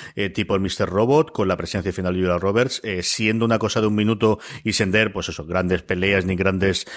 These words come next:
efectos especiales, ni grandes, eh, aparatajes alrededor. Es posiblemente el tráiler que más me ha gustado de toda la Comic Con.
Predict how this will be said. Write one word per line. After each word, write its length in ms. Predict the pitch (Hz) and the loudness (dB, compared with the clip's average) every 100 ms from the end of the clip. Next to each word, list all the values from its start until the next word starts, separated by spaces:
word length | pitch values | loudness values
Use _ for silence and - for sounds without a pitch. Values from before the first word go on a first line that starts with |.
| - | -10
efectos 360 | - 113 101 98 | -6 -2 0 0
especiales, 600 | 107 104 107 98 101 92 | 0 -2 0 2 4 2
ni 160 | 101 95 | 0 0
grandes, 540 | 95 98 95 98 87 | 2 2 2 2 2
eh, 180 | 107 104 | 0 0
aparatajes 560 | 107 - 101 98 98 101 | 0 0 0 0 -2 -2
alrededor. 380 | 92 90 95 | 0 2 2
Es 100 | 110 | 2
posiblemente 440 | - 95 92 92 92 | -2 -6 -2 -2 -2
el 80 | 90 | -4
tráiler 280 | 90 92 | -2 -4
que 60 | 95 | -2
más 100 | 90 | -4
me 100 | 85 | -2
ha 20 | |
gustado 320 | 82 - 87 | -6 -4 -4
de 60 | 82 | -2
toda 120 | 82 | -4
la 80 | 80 | -8
Comic 160 | 80 - | -10 -14
Con. 180 | - | -16